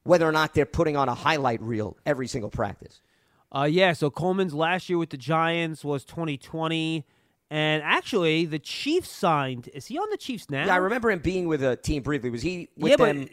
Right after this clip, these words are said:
Speaker 2: not until twenty twenty-two. Like, the, I'm looking at his transaction list, Lance, and, uh, the Giants removed Corey Coleman from the practice squad on November,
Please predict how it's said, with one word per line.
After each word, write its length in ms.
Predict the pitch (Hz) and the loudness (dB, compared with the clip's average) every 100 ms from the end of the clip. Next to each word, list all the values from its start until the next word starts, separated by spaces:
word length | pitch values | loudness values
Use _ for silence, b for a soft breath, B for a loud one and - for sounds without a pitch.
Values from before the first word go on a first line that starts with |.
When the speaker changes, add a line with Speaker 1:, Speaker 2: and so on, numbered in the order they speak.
| - | -10
Speaker 2:
not 260 | 165 196 285 | -2 2 2
until 180 | 330 240 | 0 -2
twenty 200 | 233 240 | -2 -2
twenty-two. 600 | 214 190 - 320 175 104 | -4 -4 -2 0 0 -2
Like, 320 | 143 165 139 | -2 -2 -2
the, 80 | 170 | -4
I'm 140 | 170 | 0
looking 240 | 190 247 254 | 0 -2 -4
at 60 | |
his 100 | 226 | -4
transaction 760 | - 220 185 165 190 240 247 175 | -4 -4 -2 2 0 0 -4 -4
list, 160 | 147 - | -4 -6
Lance, 500 | 147 139 135 151 156 | -4 -4 -4 -8 -6
and, 380 | 151 147 147 - b b b - | -2 0 -2 -10 b b b -6
uh, 320 | 156 156 151 | 4 4 4
the 140 | 143 143 | 0 0
Giants 400 | 175 202 202 160 | 2 4 2 0
removed 380 | 165 175 214 | 0 0 -2
Corey 240 | - 214 208 | -2 -2 -2
Coleman 320 | 170 196 190 | -4 -4 -4
from 100 | 190 | -6
the 80 | 175 | -6
practice 400 | - 175 170 175 | -2 -2 -2 -6
squad 240 | - 165 | -2 0
on 60 | 147 | 0
November, 320 | 135 135 170 | -4 -4 -4